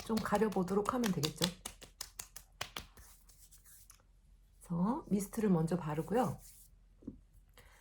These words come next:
그 제가 요즘 쓰고 있는 수분 세럼인데 요거 하나만 밑에 발라줍니다. 거의 메이크업 베이스로도 너무 좋고 아예 메이크업 베이스용으로 나왔다고도 해요.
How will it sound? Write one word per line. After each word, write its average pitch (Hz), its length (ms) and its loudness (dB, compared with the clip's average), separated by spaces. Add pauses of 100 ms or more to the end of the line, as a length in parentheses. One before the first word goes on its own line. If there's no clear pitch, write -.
(180)
그 226 80 0
제가 185 220 6
요즘 170 240 8
쓰고 247 280 2
있는 156 540 4
수분 285 320 -2
세럼인데 170 800 2 (600)
요거 208 180 8
하나만 269 420 4
밑에 147 340 -2
발라줍니다. 143 680 0
거의 196 280 6
메이크업 208 460 6
베이스로도 196 540 4
너무 147 220 4
좋고 147 580 0 (100)
아예 202 220 8
메이크업 202 400 6
베이스용으로 190 600 6
나왔다고도 170 680 4
해요. 170 280 0